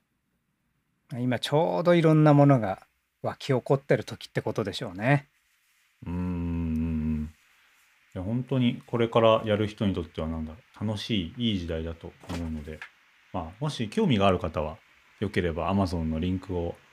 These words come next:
Speaker 2: あの、概要欄に貼っておきますので、どんな機材か見てみていただいて、あの、技適が本当に取ってないので、買わない方がいいとは思うんですけど、<laughs> こんなものもあるよということでですね、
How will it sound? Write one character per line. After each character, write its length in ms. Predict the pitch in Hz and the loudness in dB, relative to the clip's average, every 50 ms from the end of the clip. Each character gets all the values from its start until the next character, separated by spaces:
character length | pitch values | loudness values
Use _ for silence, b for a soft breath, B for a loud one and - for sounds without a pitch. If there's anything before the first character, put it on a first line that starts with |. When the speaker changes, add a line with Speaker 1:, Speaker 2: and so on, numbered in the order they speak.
| _ _ - | _ _ -12
Speaker 2:
あ 80 | 95 | -10
の、 80 | 92 92 | -8 -4
概 200 | 90 101 104 107 | -2 -2 0 0
要 120 | 107 104 | 0 0
欄 120 | 95 85 85 | 0 -2 -2
に 60 | 85 | -4
貼 100 | - 90 | -6 -8
っ 40 | 85 | -8
て 120 | - - | -6 -6
お 80 | 92 92 | -6 -4
き 100 | - 98 | -2 -2
ま 100 | 95 92 | -2 -2
す 140 | - - | -4 -4
の 100 | 95 85 | -6 -4
で、 140 | 78 76 76 | -4 -6 -6
ど 160 | 82 87 98 | -4 -2 0
ん 60 | 101 104 | 2 2
な 100 | 98 101 | 2 2
機 120 | - 120 | 2 2
材 180 | 104 95 87 82 | 2 2 2 0
か 200 | - 80 78 - _ _ _ _ _ _ | -4 -8 -10 -10 _ _ _ _ _ _
見 80 | - 107 | -4 -2
て 100 | 104 104 | -2 0
み 100 | 92 87 | -2 -2
て 80 | - 85 | -4 -4
い 60 | 78 | -4
た 80 | - | -2
だ 100 | 82 80 | -2 -2
い 80 | 80 78 | -2 -2
て、 220 | - 82 80 - - _ _ _ _ _ _ _ _ _ _ _ _ - | -4 -6 -6 -6 -8 _ _ _ _ _ _ _ _ _ _ _ _ -10
あ 100 | 87 85 | -8 -6
の、 180 | 82 80 80 80 _ _ _ _ _ _ _ - - | -6 -8 -8 -12 _ _ _ _ _ _ _ -16 -12
技 180 | 110 110 127 | -10 -10 -8
適 280 | 131 - 190 185 - 196 | -6 -6 -6 -6 -4 -2
が 140 | 175 185 170 | 0 0 2
本 200 | - 185 175 175 | 2 0 -2 0
当 140 | - 180 170 | 0 0 0
に 120 | 165 156 | 0 0
取 180 | 160 185 175 175 | 0 0 -2 0
っ 20 | |
て 80 | - 110 | -2 -2
な 60 | 107 | -2
い 40 | 101 | 0
の 60 | 90 | -2
で、 80 | 90 - | -4 -6
買 160 | - - 170 | -6 -6 -4
わ 100 | 185 208 226 | -2 0 4
な 120 | 233 247 | 4 4
い 40 | 240 | 4
方 180 | 240 - 285 240 | 4 4 4 4
が 100 | 113 101 | 4 2
い 40 | |
い 80 | 98 107 | -2 -4
と 140 | - - - | -6 -8 -6
は 100 | - 101 | -6 -6
思 200 | - - 123 110 | -4 -4 -4 -4
う 20 | |
ん 40 | 95 | -4
で 60 | 80 | -6
す 100 | - - | -8 -10
け 80 | - 95 | -10 -8
ど、 160 | 82 82 85 - _ _ _ _ _ _ _ _ _ - | -8 -8 -10 -12 _ _ _ _ _ _ _ _ _ -16
<laughs> 520 | - - - 139 - - - - - _ - | -14 -14 -14 -14 -16 -16 -18 -20 -12 _ -2
こ 80 | 127 | 0
ん 40 | 113 | 0
な 80 | 113 113 | 2 2
も 120 | 113 117 | 4 4
の 100 | 113 110 | 4 4
も 140 | 101 92 95 | 2 2 2
あ 60 | 101 | 2
る 100 | 98 90 | 0 0
よ 240 | 85 85 85 85 85 | 0 -2 -2 -2 -4
と 120 | 82 - 85 | -6 -8 -10
い 40 | |
う 60 | 85 85 | -10 -12
こ 120 | - 104 | -14 -16
と 80 | - - | -16 -16
で 80 | 104 | -16
で 140 | - - 98 | -16 -18 -20
す 140 | - - - | -20 -18 -16
ね、 140 | 92 87 | -16 -16